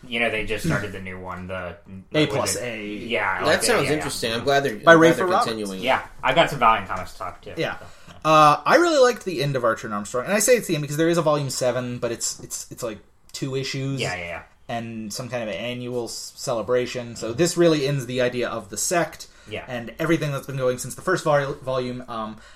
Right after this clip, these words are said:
Speaker 2: I really liked Archer and Armstrong. It is the, uh, Valiant series I have the most trades of.
Speaker 1: Mm.
Speaker 2: Um, it's
Speaker 1: Yeah, my favorite
Speaker 2: fun.
Speaker 1: characters are Archer Armstrong and X-Men Manowar.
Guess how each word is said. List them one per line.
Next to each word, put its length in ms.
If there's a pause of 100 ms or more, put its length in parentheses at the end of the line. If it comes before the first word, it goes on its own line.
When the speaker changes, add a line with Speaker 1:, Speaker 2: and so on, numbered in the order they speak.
(160)
Speaker 2:
I 60
really 220
liked 180
Archer 240
and 60
Armstrong. 340
It 80
is 320 (580)
the, 580
uh, 220
Valiant 340
series 240
I 80
have 160
the 60
most 320
trades 280
of. 360
Speaker 1:
Mm. 240 (180)
Speaker 2:
Um, 500 (380)
it's 180
Speaker 1:
Yeah, 80
my 40
favorite 200
Speaker 2:
fun. 80
Speaker 1:
characters 420
are 180 (400)
Archer 240
Armstrong 420
and 220
X-Men 300
Manowar. 320